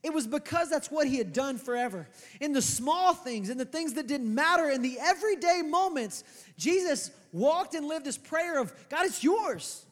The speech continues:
I relinquish everything. All control I have, it's yours. God, everything I have belongs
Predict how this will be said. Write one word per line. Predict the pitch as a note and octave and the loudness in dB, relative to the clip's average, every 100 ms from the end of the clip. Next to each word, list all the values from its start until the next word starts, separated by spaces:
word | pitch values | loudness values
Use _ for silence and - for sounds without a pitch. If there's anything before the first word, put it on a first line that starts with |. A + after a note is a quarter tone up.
| - | -6
I | D#4 | -4
relinquish | D#4 D#4 D4 C#4 C#4 | -2 -2 -2 -2 -2
everything. | C4 A#3 G#3 B3 | -2 -4 -2 0
All | D4 | 0
control | E4 D4+ - C#4+ | 0 -2 -4 -4
I | D4 C#4+ | -4 -4
have, | C4+ C4+ - A3+ | -2 -4 -6 -6
it's | A3+ - | -4 -2
yours. | B3+ F4+ D4+ | -2 0 0
God, | C#4 D4 | 0 0
everything | C4+ E4+ F4 F4+ | 2 0 0 -2
I | E4 | -4
have | C#4 C#4 C#4+ | -2 -2 0
belongs | C4 C4 C#4 C#4 A#3+ | -2 -2 -2 -4 -4